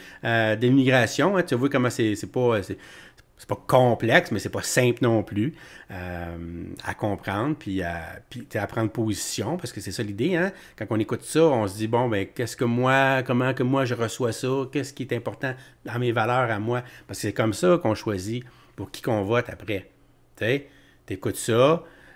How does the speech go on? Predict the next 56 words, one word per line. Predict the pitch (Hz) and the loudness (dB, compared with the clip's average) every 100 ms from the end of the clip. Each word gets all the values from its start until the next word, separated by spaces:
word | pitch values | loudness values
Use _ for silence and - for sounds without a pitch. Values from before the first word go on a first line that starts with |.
| - | -16
euh, | 92 90 90 | -12 -10 -8
je | |
te | - | -6
parle | 107 98 | -4 -2
pas | 139 | -2
de | |
quelqu'un | 110 117 | 0 0
de | - | 0
cynique, | 104 110 117 | 2 2 4
ah, | 113 | 2
c'est | 107 | 2
tout | 123 | -2
de | 107 | 0
la | 101 | 0
merde, | 107 120 - | 2 2 0
tout | 104 | -10
ça, | - | -10
regarde, | 85 80 - | -10 -12 -14
là, | 80 78 82 | -16 -16 -14
chez | 87 - 90 | -12 -8 -6
vous, | 120 | -4
là. | 127 123 - - - | -2 -4 -8 -18 -12
Mais | 92 | -10
je | |
te | 85 | -2
parle | 120 | 0
de | 127 | 0
quelqu'un | 92 110 120 | 0 2 2
comme | 117 92 | 2 0
moi | 92 117 113 | 2 2 0
qui | - | -4
écoute | - 98 | -6 -6
ça, | - 101 110 | -4 -2 -2
puis | - | -4
qui | - | -8
essaie | 120 101 | -8 -6
de | 90 | -6
faire | - 92 | -4 -4
un | 92 | -6
choix, | - 101 101 | -6 -2 -2
puis | 104 - | -2 -6
qui | |
essaie | 90 - 98 | -10 -8 -8
de | |
vraiment | 90 90 98 101 | -4 -4 -2 -4
de | |
comprendre, | 85 - 90 - 98 107 104 - - - | -6 -8 -10 -8 -4 -4 -6 -10 -20 -12
puis | 95 92 | -8 -4
de, | 90 87 | -4 -4
de, | 87 87 | -6 -6
d'analyser | 90 98 95 92 92 | -2 0 0 -2 -6
ça. | 82 101 107 127 - - | -6 -6 -6 -6 -18 -12
Ben, | 95 92 - _ _ _ | -8 -8 -10 _ _ _
euh, | 104 92 90 90 107 120 - - - 330 - | -12 -10 -10 -10 -12 -12 -12 -12 -12 -14 -8
c'est | - | -4
ça. | 123 | -4